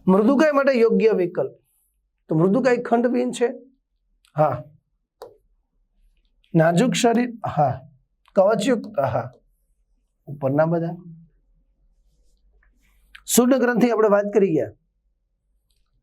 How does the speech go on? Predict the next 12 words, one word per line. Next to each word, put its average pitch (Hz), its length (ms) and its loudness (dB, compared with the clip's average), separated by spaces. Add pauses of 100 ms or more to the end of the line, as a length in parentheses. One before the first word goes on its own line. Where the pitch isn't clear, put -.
(140)
સામી 185 240 2
મેરુદંડી, 190 480 0
બાલાનોગ્લોસસ, 175 1000 -2
સેકોગ્લોસસ. 165 1000 -6
તો 311 60 2
અહીંયા 277 480 2
સુધી 254 840 0 (140)
આપણે 170 300 -4
લગભગ 202 460 0
બધા 180 600 -2
જ 233 140 -6 (220)
અમેરુદંડી 233 1080 -4